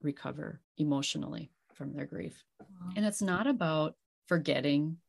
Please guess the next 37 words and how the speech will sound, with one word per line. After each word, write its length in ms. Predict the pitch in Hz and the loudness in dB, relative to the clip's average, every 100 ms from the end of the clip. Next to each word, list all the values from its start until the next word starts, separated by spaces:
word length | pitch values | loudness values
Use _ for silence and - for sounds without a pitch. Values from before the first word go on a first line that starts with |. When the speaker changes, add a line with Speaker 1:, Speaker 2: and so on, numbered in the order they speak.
| _ - | _ -2
Speaker 1:
forgive-, 440 | 151 143 147 143 - | -2 2 0 0 -4
it, 200 | - - | -6 2
it 140 | 175 | 4
is 180 | 170 170 | 4 4
about 300 | 175 147 147 | 4 2 2
forgiveness. 560 | - 143 143 139 160 170 | 0 0 0 2 -2 -2
A 60 | |
lot, 240 | 139 135 - | -4 -4 -6
a 60 | - | -8
big 160 | 139 - | -10 -6
piece 300 | 147 143 - | -4 -4 -2
of 100 | 139 | -4
it 140 | 135 | -2
is 180 | 139 139 | -4 -6
forgiveness, 680 | 147 143 139 143 139 147 - _ - | -8 -6 -4 -2 -2 -4 -10 _ -4
which 200 | 160 - | -4 0
is 320 | 160 147 - - | 0 0 -2 -2
for 140 | 190 | 0
you, 420 | 170 135 151 151 170 _ _ | 0 2 2 0 -2 _ _
which 200 | 151 143 | -4 0
is 140 | 151 139 | -2 0
very 220 | 147 151 | 2 2
difficult 600 | - 151 143 143 147 - | 2 0 0 -2 -4 -2
for 80 | 147 | -2
so 300 | - 143 139 | 0 0 2
many 180 | 147 | 2
people, 360 | 151 143 139 143 | 2 -2 -2 -2
especially 440 | 143 139 139 151 | -4 -4 -4 -2
in 80 | 147 | -2
cases 400 | - 139 - 143 | -2 -6 -6 -6
of 100 | 143 | -6
abuse, 580 | 147 143 135 139 170 - _ _ _ | -6 -4 -2 -2 -4 -10 _ _ _
which 160 | - - | -8 -4
was 240 | 151 - - _ - | -2 -4 -10 _ -8
partially 400 | 156 143 - 147 | -4 -2 -2 0
my 420 | 139 135 135 143 160 | 0 -2 -4 -4 -6
experience. 720 | 143 - 139 135 151 170 | -8 -4 -4 -2 -4 -6